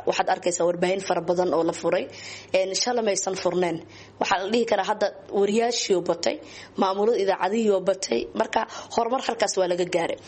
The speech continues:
Dhanka kale markaan eegno, lama arkaayo wariye hadda xirfadiisu ay tahay, en, siyaasad, ah, inta badan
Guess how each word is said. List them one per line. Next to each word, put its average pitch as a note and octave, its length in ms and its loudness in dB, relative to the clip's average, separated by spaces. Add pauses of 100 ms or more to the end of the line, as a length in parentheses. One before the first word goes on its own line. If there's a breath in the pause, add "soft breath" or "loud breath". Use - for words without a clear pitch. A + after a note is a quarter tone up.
(240 loud breath)
Dhanka C#4 220 2
kale A#3 180 0
markaan G3 380 0
eegno, E3 300 2 (420 loud breath)
lama G#3 380 2
arkaayo G3+ 640 2
wariye G3 480 4 (100)
hadda G3 300 0
xirfadiisu F#3 720 -2
ay E3+ 120 2
tahay, E3 320 -2 (460 loud breath)
en, F3 240 2 (360)
siyaasad, A#3 640 0 (100)
ah, F#3 240 2
inta G#3+ 240 -2
badan F3 280 0